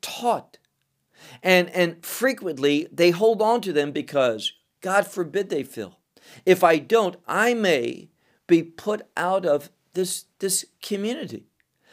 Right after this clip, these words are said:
I may not be welcome anymore among these people. It might, uh, damage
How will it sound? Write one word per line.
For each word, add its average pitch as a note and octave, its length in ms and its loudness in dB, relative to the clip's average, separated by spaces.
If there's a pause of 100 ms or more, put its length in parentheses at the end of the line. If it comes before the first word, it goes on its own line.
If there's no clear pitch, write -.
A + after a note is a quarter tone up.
(180)
I G#3+ 180 6
may G3 400 2
not G3+ 380 -2
be G3 160 -2
welcome E3 520 0
anymore F#3+ 540 0
among D#3 540 -2
these F#3 200 -4
people. - 480 -12 (560)
It A3 280 4
might, F#3 420 -2
uh, E3+ 300 4
damage D#3+ 960 -2